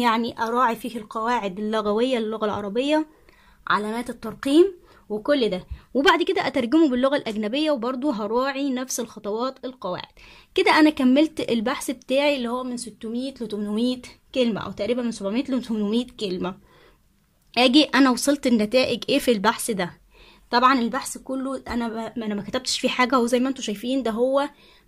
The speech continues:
مجرد نموذج استرشادي، آه، بوصلك بالمعلومة، ممكن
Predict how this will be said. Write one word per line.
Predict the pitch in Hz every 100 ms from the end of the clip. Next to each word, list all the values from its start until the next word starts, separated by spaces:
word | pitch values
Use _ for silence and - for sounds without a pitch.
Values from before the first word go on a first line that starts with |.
| -
مجرد | 196 233 269 254
نموذج | 240 214 226 233 220
استرشادي، | - 247 240 240 208 190 196 - -
آه، | 220
بوصلك | 220 220 226 - 254 269
بالمعلومة، | 220 226 220 196 226 285 277 262
ممكن | 254 254 254 240